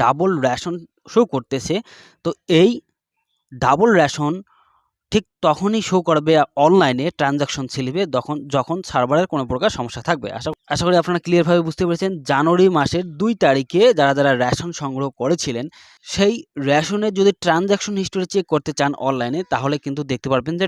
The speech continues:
ডাবল রেশন শো করে অনলাইনে। কিন্তু এটা কিন্তু সম্পূর্ণই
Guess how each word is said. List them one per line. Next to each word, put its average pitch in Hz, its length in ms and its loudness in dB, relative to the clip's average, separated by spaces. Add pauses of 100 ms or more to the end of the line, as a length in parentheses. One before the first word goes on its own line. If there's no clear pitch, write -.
(140)
ডাবল 131 320 -4 (160)
রেশন 113 320 -6 (560)
শো 233 140 4 (100)
করে 131 180 0 (240)
অনলাইনে। 160 340 0 (120)
কিন্তু 180 200 -2 (440)
এটা 160 220 -2
কিন্তু 170 160 -2 (100)
সম্পূর্ণই 175 420 -6